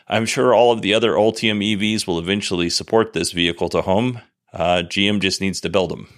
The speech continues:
So we'll see what happens with that. All right, that's it for our E V news. Let's go ahead and thank the people who support this show on Patreon or Acast Plus. Let's start off with David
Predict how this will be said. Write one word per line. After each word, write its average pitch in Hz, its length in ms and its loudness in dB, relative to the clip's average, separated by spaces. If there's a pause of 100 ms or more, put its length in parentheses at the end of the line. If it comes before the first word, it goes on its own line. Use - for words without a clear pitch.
(420)
So - 240 -10
we'll 87 180 -4
see 90 200 -4
what 82 160 -2
happens 82 360 -8
with 78 120 -10
that. - 240 -8 (760)
All 98 220 2
right, 139 240 2
that's 110 240 -2
it 107 160 -2
for 104 280 0
our 98 80 2
E 101 260 -2
V 98 220 -2
news. 101 460 -2
Let's 95 200 -4
go 101 180 4
ahead 98 320 2
and 95 260 -6
thank 98 640 -6
the 92 160 -4
people 107 380 -2
who 104 180 -4
support 98 560 -2
this 82 180 -6
show 101 420 0
on 85 200 -8
Patreon 98 800 -2
or 82 120 -4
Acast 85 600 -4
Plus. 101 420 0 (480)
Let's 110 160 -2
start 110 220 4
off 104 200 2
with 92 300 -6
David 98 480 0